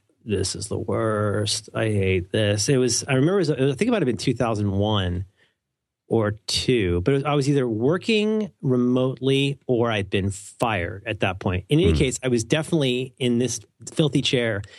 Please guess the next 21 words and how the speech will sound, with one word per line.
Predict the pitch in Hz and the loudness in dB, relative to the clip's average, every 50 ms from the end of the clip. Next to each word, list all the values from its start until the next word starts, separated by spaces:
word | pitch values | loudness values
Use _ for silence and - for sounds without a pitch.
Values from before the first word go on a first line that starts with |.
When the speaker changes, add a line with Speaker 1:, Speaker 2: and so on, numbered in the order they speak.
| - - | -10 -4
Speaker 1:
in | - 120 127 | 0 0 0
the | 127 | 2
same | 113 - 143 123 123 120 117 117 | 0 0 0 0 0 0 0 0
room, | 117 117 110 104 101 101 104 - _ _ _ _ _ _ _ _ _ _ _ _ _ _ _ - | 0 0 0 0 0 -2 -4 -8 _ _ _ _ _ _ _ _ _ _ _ _ _ _ _ -4
you | - 139 120 | 0 0 2
know, | 107 95 90 85 90 - | 2 0 -2 -2 -2 0
in | 123 117 117 | 0 0 2
the | 110 | 0
same | - - 143 120 117 120 113 113 107 107 104 104 107 - _ _ - | 0 0 0 0 0 0 0 -2 -2 -2 -2 -4 -4 -8 _ _ -14
cloudy, | - - - 110 107 113 104 98 101 98 95 104 - - - _ _ _ _ _ _ _ - | -8 -4 -2 0 0 2 0 0 0 0 -2 -4 -8 -12 -20 _ _ _ _ _ _ _ -6
um, | 117 110 107 95 92 92 90 90 90 98 107 - - - - _ _ _ _ _ _ _ _ _ _ _ _ _ _ - | -4 -2 -2 0 0 -2 -2 -2 -4 -6 -8 -8 -8 -8 -8 _ _ _ _ _ _ _ _ _ _ _ _ _ _ -6
climate. | - - 127 110 117 117 104 92 95 - _ _ _ _ _ _ _ _ _ _ - | -4 -2 0 2 2 0 0 0 -2 -6 _ _ _ _ _ _ _ _ _ _ -6
It | 123 127 139 147 131 | -2 0 2 2 2
was | 117 107 | 0 -2
just | - 131 - | -4 -4 -2
unrelenting, | 120 113 107 98 95 92 92 92 - - 85 90 - _ - | 0 0 0 0 0 0 -2 -2 -4 -6 -10 -14 -12 _ 0
unrelenting, | - 180 190 180 160 131 120 110 101 95 - 85 78 90 - _ | 0 2 2 2 2 0 0 -2 -4 -6 -6 -8 -10 -10 -8 _
you | - 135 139 | 0 0 2
know, | 135 135 | 2 2
and, | 139 151 160 | 0 0 0
and | - | 0